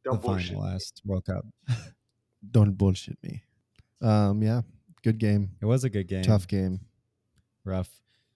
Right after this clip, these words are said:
Speaker 3: I would love to see what total possession was 'cause I feel like we dominated it still.
Speaker 2: Well, definitely first half. Second half,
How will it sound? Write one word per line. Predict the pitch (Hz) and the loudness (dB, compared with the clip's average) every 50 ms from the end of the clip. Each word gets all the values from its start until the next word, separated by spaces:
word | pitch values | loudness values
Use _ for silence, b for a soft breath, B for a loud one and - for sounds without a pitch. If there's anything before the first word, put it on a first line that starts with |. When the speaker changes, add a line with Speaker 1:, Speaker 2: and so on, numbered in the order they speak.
| _ _ _ _ _ _ _ _ _ - | _ _ _ _ _ _ _ _ _ 4
Speaker 3:
I | 120 | 6
would | 127 131 | 6 6
love | 127 123 120 107 | 8 6 6 4
to | 113 110 | 4 0
see | - - 110 110 | 0 2 2 2
what | 107 101 - | 2 2 2
total | - 101 101 101 92 | 2 4 4 4 4
possession | 104 98 95 95 95 95 - - 92 95 | 2 0 0 0 -2 -2 -4 -6 -4 -4
was | 87 92 92 - | -2 -4 -4 -4
'cause | - 90 | -4 -4
I | 92 95 | -4 -4
feel | - - 101 | -2 -2 -2
like | 101 95 | 0 0
we | 95 98 | -2 -2
dominated | - 82 78 69 80 82 - 76 85 85 | -2 -4 -4 -4 -4 -4 -6 -6 -6 -8
it | 90 - - | -10 -12 -14
still. | - - 85 - 110 - _ - | -14 -12 -10 -10 -10 -10 _ -4
Speaker 2:
Well, | 110 110 107 | -2 -2 0
definitely | 92 123 135 135 - - 113 98 | 2 2 0 0 0 -2 -4 -2
first | - - 98 92 90 - - | -2 -2 -2 -2 -4 -6 -10
half. | - - - 95 - _ _ _ _ | -14 -14 -14 -16 -20 _ _ _ _
Second | - - 104 104 95 98 92 | -10 -8 -6 -4 -4 -4 -4
half, | 95 95 95 95 90 | -4 -4 -4 -6 -6